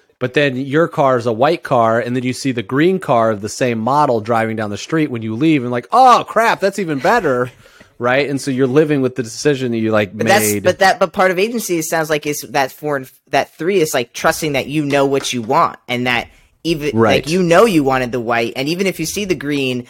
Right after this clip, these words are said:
Speaker 2: you're like, "That's beautiful too, but I know and trust myself that the white is actually the one I wanted."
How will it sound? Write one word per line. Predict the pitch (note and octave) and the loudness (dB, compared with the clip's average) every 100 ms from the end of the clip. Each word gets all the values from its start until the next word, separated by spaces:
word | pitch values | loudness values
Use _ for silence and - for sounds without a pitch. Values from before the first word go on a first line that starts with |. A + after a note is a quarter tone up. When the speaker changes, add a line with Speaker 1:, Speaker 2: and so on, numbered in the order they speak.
| - | -6
Speaker 2:
you're | D3+ D#3 | 2 2
like, | D3+ | 4
"That's | F3+ - | 2 2
beautiful | E3+ D#3 D3+ C#3 | -2 -2 -4 -4
too, | F3+ D3+ | -2 0
but | C3 C3+ | 0 2
I | C#3+ D3 | 2 4
know | C#3 B2+ B2 | 2 0 0
and | A#2+ | -2
trust | C3+ B2+ B2+ | -2 -2 -4
myself | A#2 - A2+ G#2+ | -6 -2 -2 -2
that | A#2 A2 | -6 -6
the | A2+ | -6
white | A2+ A#2+ A#2+ | -2 0 0
is | A2+ A2 | -2 -6
actually | G#2 - G2+ | -6 -6 -8
the | G2 | -8
one | G2 | -10
I | F2 | -12
wanted." | F2 F2 - - | -12 -14 -18 -18